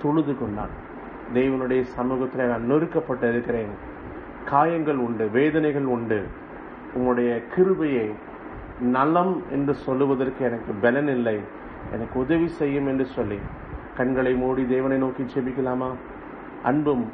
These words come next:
மகா இரக்கமுள்ள பிதாவே, நித்திய கிருபையுடன் இறங்குவேன் என்று சொல்லி வாக்குத்தத்தம் பண்ணின தேவன், கிருபையும் சத்தியமும் இயேசு கிறிஸ்துவின் மூலமாய்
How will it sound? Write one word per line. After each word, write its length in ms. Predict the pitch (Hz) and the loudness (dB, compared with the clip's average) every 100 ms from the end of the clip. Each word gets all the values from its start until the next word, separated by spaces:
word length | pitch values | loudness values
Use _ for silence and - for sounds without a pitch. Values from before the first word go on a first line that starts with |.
| - | -4
மகா 380 | 120 123 135 139 | 0 0 2 2
இரக்கமுள்ள 560 | 123 135 139 135 135 135 135 | 2 -2 0 0 0 0 0
பிதாவே, 480 | 117 113 110 110 107 - - - - - - - 123 | 0 0 0 -2 -4 -10 -12 -12 -12 -14 -14 -8 0
நித்திய 460 | 139 156 - 170 | 2 0 2 2
கிருபையுடன் 720 | 160 - 160 160 160 156 147 | 2 0 0 4 4 4 2
இறங்குவேன் 580 | 135 135 143 151 151 156 | 2 2 2 2 2 2
என்று 200 | 151 147 | 2 0
சொல்லி 400 | - 139 131 123 120 - - - - 127 | 0 -2 0 0 -2 -10 -12 -12 -8 0
வாக்குத்தத்தம் 840 | 127 151 156 202 151 147 143 143 120 - - | 4 4 2 -4 -4 -2 -2 -2 -4 -8 -4
பண்ணின 340 | 131 131 131 | 0 0 0
தேவன், 460 | 117 113 117 117 107 - - - - - - - | 0 -2 -2 -4 -6 -10 -14 -14 -14 -14 -14 0
கிருபையும் 500 | 180 185 180 170 151 135 - | 6 6 6 4 0 -2 -2
சத்தியமும் 540 | 135 175 165 156 139 | -2 0 2 2 2
இயேசு 420 | 127 151 156 160 | 2 2 0 -4
கிறிஸ்துவின் 640 | 160 160 - 160 151 139 131 | -4 -4 -2 -2 0 0 2
மூலமாய் 520 | 151 156 156 147 143 | 2 2 2 0 0